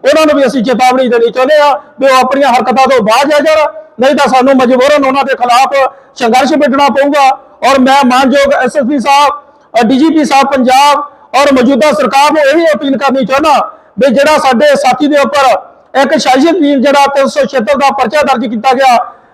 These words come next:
ਔਰ ਚਰਨਜੀਤ ਸਿੰਘ ਢਿੱਲੋਂ ਤੇ ਉਸ ਨੂੰ ਕੈਂਸਲ ਕੀਤਾ ਜਾਵੇ ਔਰ ਜਿਹੜੀ ਮਾਨਯੋਗ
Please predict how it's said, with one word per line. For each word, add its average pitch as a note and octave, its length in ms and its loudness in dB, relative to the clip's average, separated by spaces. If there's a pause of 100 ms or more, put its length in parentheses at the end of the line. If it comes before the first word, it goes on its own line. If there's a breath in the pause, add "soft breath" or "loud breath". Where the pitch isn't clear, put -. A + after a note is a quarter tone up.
(260 loud breath)
ਔਰ C4 60 2
ਚਰਨਜੀਤ C#4 360 0
ਸਿੰਘ C#4+ 200 0
ਢਿੱਲੋਂ D4 340 0
ਤੇ D4 180 0 (400)
ਉਸ C5+ 100 -4
ਨੂੰ D4 160 0
ਕੈਂਸਲ C4+ 280 0
ਕੀਤਾ D4 280 0
ਜਾਵੇ C#4+ 380 2 (460)
ਔਰ D4+ 60 2
ਜਿਹੜੀ C#4+ 300 0
ਮਾਨਯੋਗ C#4 560 0